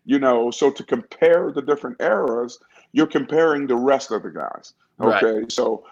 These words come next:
Speaker 1: I don't take Steph Curry against Rick, you know, I take everybody else who played basketball versus everybody else who plays basketball now. And
Speaker 2: Right.
Speaker 1: there's a huge difference.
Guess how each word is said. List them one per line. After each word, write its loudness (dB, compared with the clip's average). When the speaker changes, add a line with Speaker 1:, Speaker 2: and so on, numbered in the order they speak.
Speaker 1:
I -2
don't -2
take -2
Steph -2
Curry -2
against -8
Rick, 4
you 0
know, 0
I 6
take 0
everybody 2
else -4
who -12
played -8
basketball -4
versus -6
everybody -4
else -4
who -16
plays -6
basketball -6
now. -2
And -2
Speaker 2:
Right. 4
Speaker 1:
there's 4
a 0
huge -4
difference. -4